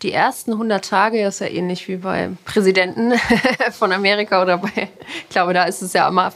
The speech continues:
ziehen die ja auch immer so ein Fazit nach hundert Tagen, dass die eigentlich am entscheidendsten sind, weil da manifestiert sich eigentlich der, mm, die Meinung der Mitarbeitenden über die Führungskraft. Und wenn der halt, oder die in, in dem Fall,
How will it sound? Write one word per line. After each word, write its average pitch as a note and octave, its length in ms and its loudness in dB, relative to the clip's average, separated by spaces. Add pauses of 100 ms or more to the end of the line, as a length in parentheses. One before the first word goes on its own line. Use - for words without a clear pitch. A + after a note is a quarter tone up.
ziehen A#3+ 180 2
die G#3 60 4
ja E3+ 120 4
auch A3+ 60 0
immer F#3+ 160 2
so F#3+ 80 2
ein G3+ 60 0
Fazit G3 380 0
nach F#3 120 -4
hundert F#3+ 240 -4
Tagen, G3 320 2 (300)
dass - 120 -20
die A3 140 -2
eigentlich G#3 480 -2
am G#3 160 0
entscheidendsten A3 800 -2
sind, F#3+ 300 -2
weil F#3 160 0
da G#3+ 320 2
manifestiert A3 800 -4
sich G3+ 240 -4
eigentlich G#3 640 0
der, G3 280 0 (600)
mm, G3 560 -2
die G3+ 140 0
Meinung A#3 460 2
der G#3 100 4
Mitarbeitenden G3+ 840 0
über F#3+ 220 0
die F#3 80 -4
Führungskraft. - 880 -4
Und F3+ 180 -6
wenn F#3 200 0
der G3 320 2
halt, F#3 340 2 (380)
oder F3+ 180 -6
die F#3 340 -4
in, F#3 300 -6
in - 320 -10
dem F#3+ 180 -6
Fall, F#3 380 -4